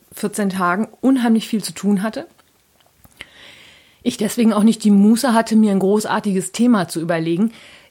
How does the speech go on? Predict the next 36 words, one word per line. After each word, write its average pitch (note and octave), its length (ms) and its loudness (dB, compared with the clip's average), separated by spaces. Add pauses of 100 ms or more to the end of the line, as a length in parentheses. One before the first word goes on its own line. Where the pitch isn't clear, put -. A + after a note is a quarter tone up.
Das A3+ 360 -6
habe B3 140 0
ich A3+ 80 -6
inzwischen A3 360 0
gefunden. C#4 600 -2
Das A3+ 240 -2
ist A#3+ 120 -8
aber F#3+ 200 -2
so F3+ 200 -2
umfangreich, B3 760 0
dass G3+ 160 -8
ich F#3+ 100 -12
das G3 220 -8
für F#3 140 -6
die F3 260 -4 (200)
kommenden, A3+ 680 2
also E3+ 180 -6
für E3+ 140 -6
diese G#3 260 -2
Folge G#3 300 -2
nicht G3+ 180 2
mehr F3+ 260 -2 (120)
vorbereitet D#3+ 520 -2
bekommen E3 420 -4
habe. D#3+ 180 0
Das G#3 180 -4
wird F#3+ 80 -8
also E3+ 260 -2
wahrscheinlich F#3 440 0
dann E3 200 0
in D#3+ 120 -4
der D#3 100 -2
nächsten F#3 320 2
Folge D3+ 420 -2
thematisiert D3+ 680 -4
werden. E3+ 340 -2